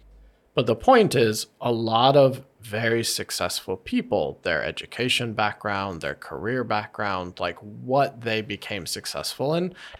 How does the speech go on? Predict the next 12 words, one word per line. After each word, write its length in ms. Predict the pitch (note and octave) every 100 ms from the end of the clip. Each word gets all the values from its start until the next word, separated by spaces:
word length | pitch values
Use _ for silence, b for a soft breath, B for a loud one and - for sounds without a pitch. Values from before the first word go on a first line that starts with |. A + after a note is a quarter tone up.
| -
has 180 | C3+
nothing 400 | C3+ C#3+ C#3+ D3+ C3
to 120 | B2
do 240 | G#2 G#2
with 220 | B2+ A#2
their 140 | G#2 F2+
previous 580 | - A#2+ A#2 A#2 A2 -
experience 560 | - - G#2 A#2 B2
or 40 | D3
their 120 | D2
previous 420 | - - A#1+ - - _
background. 500 | - - - - -